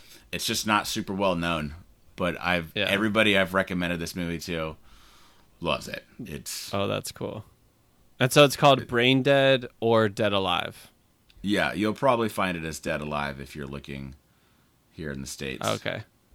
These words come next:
Speaker 2: It's, it sounds great. That's crazy. And he said
Speaker 1: It's fanta-
Speaker 2: Peter Jackson directed this?
Speaker 1: Yeah, Peter Jackson had some bangers when he first started. Um, he, like, his whole first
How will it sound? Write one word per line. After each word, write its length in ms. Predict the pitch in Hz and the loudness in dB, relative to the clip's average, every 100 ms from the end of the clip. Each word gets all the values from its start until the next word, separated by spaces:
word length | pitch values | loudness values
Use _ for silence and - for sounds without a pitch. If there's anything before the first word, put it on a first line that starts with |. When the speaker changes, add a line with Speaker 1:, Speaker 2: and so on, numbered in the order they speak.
| _ _ _ _ _ _ _ _ _ _ _ - | _ _ _ _ _ _ _ _ _ _ _ -4
Speaker 2:
It's, 240 | 117 117 - - 120 - | -2 2 0 0 -2 8
it 160 | 185 | 8
sounds 480 | - - 170 160 156 | 8 2 2 2 -2
great. 400 | - 101 110 - - | -6 -2 0 -2 4
That's 240 | 120 131 | 4 4
crazy. 600 | - 117 110 110 95 85 - - - | 2 0 2 2 0 -2 -8 -10 4
And 120 | 143 | 4
he 60 | 143 | 6
said 240 | 156 110 | 6 4
Speaker 1:
It's 160 | 120 139 | 0 -2
fanta- 380 | 175 147 165 - | -2 -2 -4 6
Speaker 2:
Peter 240 | 165 175 | 8 10
Jackson 480 | 143 110 117 - 127 | 8 4 2 0 0
directed 420 | 117 117 123 139 | 2 2 0 -4
this? 340 | 143 147 - - - - _ _ _ _ 110 | -4 -6 -8 -16 -20 -20 _ _ _ _ -2
Speaker 1:
Yeah, 260 | 143 113 - - | 0 0 -4 -6
Peter 220 | 147 208 | 0 2
Jackson 400 | 170 120 131 95 | 6 6 6 2
had 180 | 85 95 | 0 0
some 220 | 92 82 | -2 -6
bangers 500 | 76 101 123 110 85 | 0 4 4 4 0
when 100 | 90 | 0
he 100 | 87 | -2
first 280 | 85 92 82 | -2 -4 -2
started. 380 | 95 90 82 78 - - - - - - | 0 0 0 -4 -12 -20 -20 -20 -20 -10
Um, 880 | 101 101 98 95 92 90 87 85 73 - _ - - _ _ _ _ _ _ _ _ _ _ _ _ _ _ _ _ - | 0 2 4 6 4 4 2 0 -4 -12 _ -10 -10 _ _ _ _ _ _ _ _ _ _ _ _ _ _ _ _ -14
he, 260 | - 113 | -6 -2
like, 180 | 107 107 | 2 0
his 180 | 113 104 | 0 -4
whole 260 | 110 135 139 | -2 -2 -2
first 500 | - 135 127 - | -2 -2 0 -4